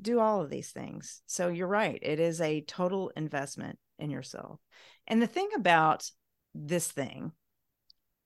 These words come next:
is that it's, it, it's all about yourself.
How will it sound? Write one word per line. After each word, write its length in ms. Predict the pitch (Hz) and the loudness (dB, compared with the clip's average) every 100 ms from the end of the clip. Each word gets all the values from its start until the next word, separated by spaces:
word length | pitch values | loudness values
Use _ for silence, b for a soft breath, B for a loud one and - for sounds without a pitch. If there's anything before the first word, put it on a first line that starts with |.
| - | 2
is 220 | 185 160 | 2 6
that 180 | 180 170 | 6 8
it's, 240 | 170 - - _ - | 8 4 -12 _ 2
it, 240 | 196 180 _ _ _ | 2 2 _ _ _
it's 160 | 185 - - | -6 0 4
all 240 | 208 226 | 6 6
about 260 | 175 156 - | 6 6 4
yourself. 480 | 139 - - - | -6 -8 -10 -14